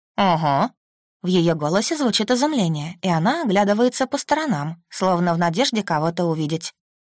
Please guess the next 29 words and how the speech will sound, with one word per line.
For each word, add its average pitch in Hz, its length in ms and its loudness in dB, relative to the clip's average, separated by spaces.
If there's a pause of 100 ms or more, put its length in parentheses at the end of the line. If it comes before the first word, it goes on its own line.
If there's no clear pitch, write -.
(320)
"Я 190 320 2
не 196 160 0
знала, 277 360 2
что 220 220 0
они 180 180 2
уже 156 240 0
переехали". 156 640 -2 (440)
"Он 240 160 4
какой-то 269 400 0
нелюдимый". 240 680 2 (720)
Она 175 260 2
хмурится 214 640 -2
и 190 80 -2
запирает 180 480 0
дверь. 156 360 -4 (240)
Она 180 320 2
уже 175 160 0
достала 175 460 -2
кексы 208 400 -4
из 165 100 -2
формы 160 480 -4
и 196 80 0
выложила 214 460 0
их 208 180 0
на 285 100 -4
столешницу. 180 760 -2 (400)
"Что 170 420 -2
ж, - 200 -6 (140)
жаль. 226 460 0